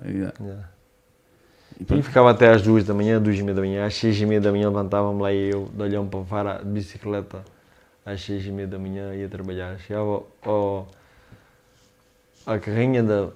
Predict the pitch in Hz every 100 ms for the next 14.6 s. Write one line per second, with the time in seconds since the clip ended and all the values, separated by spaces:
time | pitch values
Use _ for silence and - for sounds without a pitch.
0 | - _ - 170 151 107 101 101 101 98
1 | 110 107 101 107 113 113 107 - _ _
2 | _ _ 107 104 113 117 110 113 123 147
3 | 143 110 95 87 - _ - - 104 104
4 | 98 - 95 101 95 113 107 104 104 117
5 | 120 98 _ _ 107 98 131 120 120 120
6 | 117 107 104 101 101 98 104 110 127 139
7 | _ _ _ _ _ _ _ - 107 87
8 | 104 110 120 117 - - - _ - -
9 | - - - 135 117 113 - 117 110 107
10 | 101 101 107 110 117 113 107 104 104 95
11 | 98 107 113 113 104 107 110 104 104 104
12 | 101 113 - 98 98 101 101 95 95 95
13 | 98 95 98 101 101 98 95 95 92 92
14 | 98 95 92 104 110 -